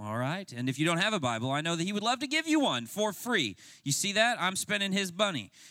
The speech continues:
all right? So if you don't have a Bible, Mark will give you one, okay? So we're gonna be in John nine. And now he did tell me, though, that you guys have been looking at some different things, uh, some different moments in the New Testament, specifically with Jesus,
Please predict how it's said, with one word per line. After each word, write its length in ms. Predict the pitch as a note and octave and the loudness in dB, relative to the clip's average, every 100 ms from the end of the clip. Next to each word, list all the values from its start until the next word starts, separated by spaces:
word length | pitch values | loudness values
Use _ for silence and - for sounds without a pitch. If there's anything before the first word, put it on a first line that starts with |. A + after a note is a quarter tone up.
| _ | _
all 100 | B2+ | 0
right? 320 | C#3+ F3 F3 | 2 2 0
So 200 | C#3 D#3+ | 0 2
if 120 | C3+ C3 | 2 0
you 140 | G3+ | 0
don't 140 | A3+ | 4
have 120 | A3 G#3+ | 2 2
a 60 | |
Bible, 460 | F#3+ F#3+ D3 B2+ B2+ | 0 0 2 0 0
Mark 360 | B2+ C#3+ D3+ | 0 0 0
will 140 | D3+ D3 | -2 0
give 160 | D3+ | 0
you 120 | C3 A#2+ | 2 2
one, 280 | G#2 E2+ - - - - G#2+ | 0 -4 -14 -20 -20 -12 -8
okay? 400 | G#2 C3 C3 C#3+ - | -4 0 0 -2 -6
So 140 | - E3 | -2 0
we're 140 | A#3 | 2
gonna 120 | D4+ | 2
be 220 | D4 C#4 | 2 2
in 160 | A#3 F#3 | 2 2
John 560 | C#3 F#3+ G3 G3+ G#3 D#3 | 2 2 2 0 0 -4
nine. 460 | D#3+ F3 F3 C#3+ C#3 | -2 0 2 2 2
And 100 | D#3 | 2
now 200 | D#3 E3 | 0 0
he 120 | G3 | 0
did 220 | B3+ E4+ | 0 2
tell 200 | A#3 F3+ | 0 0
me, 120 | E3+ | 0
though, 160 | D#3 D#3 | 0 0
that 80 | D#3 | -2
you 100 | E3 | -2
guys 200 | A#3 A#3+ | 0 0
have 80 | |
been 120 | A3 E3+ | 0 0
looking 380 | A3+ B3+ F3+ | 0 -2 -2
at 220 | C3 C3+ - - _ _ _ - - | 0 0 -4 -18 _ _ _ -20 -8
some 240 | - G3 D#3+ | -2 0 -2
different 500 | - B3 - A3+ - | -2 -2 -2 -6 -4
things, 520 | A3 F#3+ C3+ C3 - - - - | 0 2 2 -2 -6 -12 -20 -4
uh, 240 | D#3+ E3 D#3+ | 0 2 2
some 200 | G3 F3 | -2 -2
different 280 | B3 A#3 | -2 0
moments 540 | F#3 F#3 A#3 A#3 G#3+ - | 0 0 0 -2 -2 -4
in 280 | G3+ G#3+ G3 | -4 -4 -2
the 100 | F#3 | 0
New 160 | B3+ | 2
Testament, 360 | - D3+ C#3 D#3+ | 2 0 -2 -6
specifically 460 | D#3 - C4 C4+ A#3 | -4 -4 -2 -2 2
with 160 | E3 | 0
Jesus, 560 | D3 G#3+ A#3+ D3+ D3 | 0 0 0 0 -6